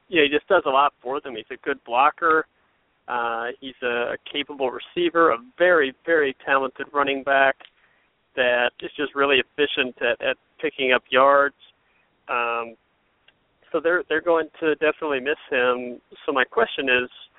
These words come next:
how are they gonna adjust to it from a game plan situation? Does that mean that they are going to put even more of a burden on Brandon Doughty? Um, are we gonna see him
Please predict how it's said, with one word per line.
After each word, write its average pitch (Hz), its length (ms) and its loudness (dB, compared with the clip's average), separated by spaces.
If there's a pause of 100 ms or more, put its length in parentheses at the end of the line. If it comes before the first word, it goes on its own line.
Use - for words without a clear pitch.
(560)
how 185 200 2
are 190 60 2
they 170 100 -2
gonna 151 200 0
adjust - 300 0 (140)
to 117 140 -6
it 117 100 -6 (340)
from 147 140 -4
a 120 140 0 (160)
game 143 280 0
plan 117 380 -6
situation? 127 600 -8
Does 143 140 -12
that 147 200 2
mean 156 160 -4
that 147 160 -8
they 147 60 2
are 139 140 4
going 139 300 -2 (160)
to 139 440 -4 (120)
put 160 160 0
even 139 320 -4
more 143 220 4
of 147 80 0
a 143 60 0
burden 151 500 0 (680)
on 143 260 -2
Brandon 147 360 -2
Doughty? 143 460 0 (200)
Um, 123 640 0
are 123 140 -4
we 139 100 -6
gonna 127 140 -2 (160)
see 139 180 -4
him 135 200 -2